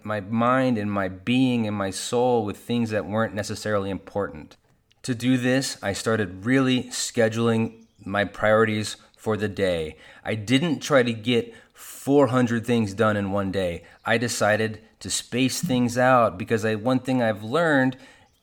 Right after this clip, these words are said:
very recently and continue to learn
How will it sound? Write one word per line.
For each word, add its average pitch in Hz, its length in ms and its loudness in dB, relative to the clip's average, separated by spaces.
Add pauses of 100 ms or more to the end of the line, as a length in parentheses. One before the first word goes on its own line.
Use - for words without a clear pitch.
(140)
very 139 380 2
recently 147 800 0
and 117 180 -2
continue 156 400 -2
to 156 160 -2
learn 113 400 -2